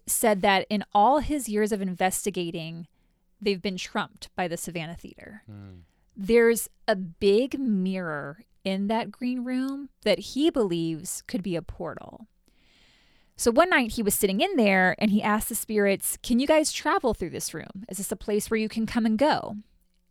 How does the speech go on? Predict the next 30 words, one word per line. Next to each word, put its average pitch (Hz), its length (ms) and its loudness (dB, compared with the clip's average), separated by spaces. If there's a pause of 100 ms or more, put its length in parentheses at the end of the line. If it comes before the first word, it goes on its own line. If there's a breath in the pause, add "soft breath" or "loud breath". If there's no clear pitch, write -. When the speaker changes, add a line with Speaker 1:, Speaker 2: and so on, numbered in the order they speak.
(120)
Speaker 1:
And 208 200 0 (320)
everything 208 720 0
started 285 460 -2
going 185 320 -2
off 147 360 -10
at 190 160 -8
once. 165 560 -8
Like, 170 160 -6 (320)
all 208 240 10
the 214 160 2
equipment, 208 600 2
rim 196 360 0
pods, 196 400 0
spirit 202 380 -4
boxes, 185 540 -4
you 190 100 -4
name 110 220 -6
it. 104 40 -2
Speaker 2:
Whoa. 95 480 0 (1000 loud breath)
Speaker 1:
When 233 180 4
Katrina 254 440 4
and 185 200 0
Jack 320 340 0
were 233 80 4
doing 190 280 -2
their 269 180 4
own 220 100 4
investigation 185 680 0
in 180 140 -4
there, 180 340 -4